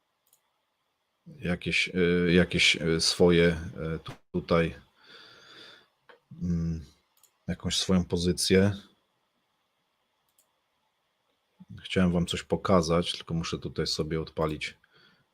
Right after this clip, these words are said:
odpalić stronkę. Zaraz wam coś pokażę.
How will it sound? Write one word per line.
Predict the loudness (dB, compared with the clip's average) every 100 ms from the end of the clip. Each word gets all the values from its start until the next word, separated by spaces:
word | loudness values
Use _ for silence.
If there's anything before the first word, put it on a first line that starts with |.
| _
odpalić | -20 -12 -8 -6 -6 -10
stronkę. | -4 -2 0 -2 0 0 0 -6 _ _ _ _ _ _ _ -20 -20 -20 -20 _ _ _ _ _ -20 -18
Zaraz | -12 -10 -8 -8
wam | -10
coś | -10 -12
pokażę. | -6 -6 -4 -4 -4 -6